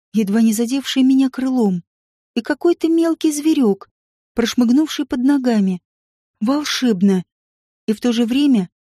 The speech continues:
рядом пробегали лакеи с напитками, а на помосте у дальней стены играли музыканты. Удивительное сочетание бала и осеннего леса.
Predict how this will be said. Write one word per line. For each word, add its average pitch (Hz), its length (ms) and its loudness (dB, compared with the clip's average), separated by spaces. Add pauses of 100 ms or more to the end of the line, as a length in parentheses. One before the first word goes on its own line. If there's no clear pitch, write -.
(220)
рядом 294 340 2
пробегали 269 560 0
лакеи 277 420 -2
с - 100 -10
напитками, 208 760 -2 (460)
а 220 80 0
на 240 100 2
помосте 311 460 -2
у 214 60 0
дальней 214 300 2
стены 208 460 0 (400)
играли 330 360 2
музыканты. 220 760 -2 (1080)
Удивительное 320 680 2
сочетание 226 800 2
бала 240 400 -2
и 196 100 2
осеннего 285 580 0
леса. 208 480 -2